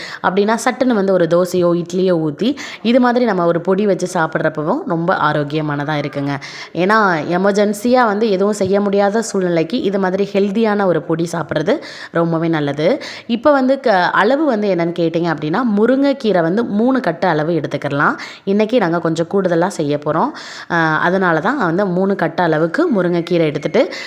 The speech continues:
அதுல வந்து சின்ன சின்ன காம்புகள் இல்லாத அளவுக்கு நல்லா அதை உருவி எடுத்துட்டு, கருவேப்பிலை வந்து ரெண்டு கட்டுங்க.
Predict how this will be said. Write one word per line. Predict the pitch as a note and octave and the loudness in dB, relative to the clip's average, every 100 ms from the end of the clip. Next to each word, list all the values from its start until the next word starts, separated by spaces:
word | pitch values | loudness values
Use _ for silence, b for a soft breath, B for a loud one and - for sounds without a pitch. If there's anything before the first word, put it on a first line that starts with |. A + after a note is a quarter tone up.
| B | B
அதுல | - A3+ D4+ | 2 4 4
வந்து | B3+ G#3+ C4 C4 | 2 0 -2 0
சின்ன | C4+ | 0
சின்ன | C4+ B3+ G#3+ | 2 0 2
காம்புகள் | G3+ F#3+ G#3 G#3+ F#3+ | 2 2 2 0 2
இல்லாத | E3 F3+ F3 | 2 2 2
அளவுக்கு | D#3 D#3+ E3+ A3+ | 2 0 0 0
நல்லா | F3 D#3+ F3+ C#4+ B B | 0 2 2 0 B B
அதை | - E3 | -2 0
உருவி | D3 F#3+ G3 F#3+ | 2 2 2 2
எடுத்துட்டு, | D#3+ D3+ D#3+ D3 A3 F#4+ B B B _ A3+ | 0 0 -2 0 0 -2 B B B _ 2
கருவேப்பிலை | B3+ D#4 F4 B3+ | 4 2 0 2
வந்து | F3+ G3 | 2 0
ரெண்டு | G3+ D#3 D3 | 0 0 -2
கட்டுங்க. | D3+ C#3 C#3 | -2 -2 -2